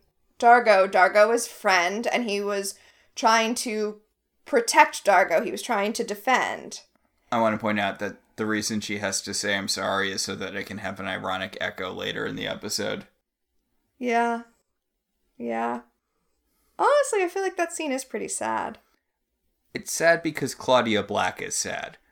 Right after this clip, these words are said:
Speaker 1: Yeah.
Speaker 2: It's, it's not sad because we're not gonna see the Vork anymore. Spoilers.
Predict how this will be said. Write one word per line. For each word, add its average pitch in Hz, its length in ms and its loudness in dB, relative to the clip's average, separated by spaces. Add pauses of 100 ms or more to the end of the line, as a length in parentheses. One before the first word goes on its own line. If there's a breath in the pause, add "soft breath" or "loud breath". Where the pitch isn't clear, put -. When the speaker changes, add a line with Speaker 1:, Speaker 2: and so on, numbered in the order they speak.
(180)
Speaker 1:
Yeah. 453 240 2
Speaker 2:
It's, 120 80 -4
it's 120 200 -4
not 120 220 4
sad 107 260 6
because 104 300 0
we're 110 80 -4
not 95 160 0
gonna 101 160 -6
see 104 140 -6
the 104 120 -8
Vork 104 300 -8
anymore. 101 440 -8
Spoilers. 101 880 -6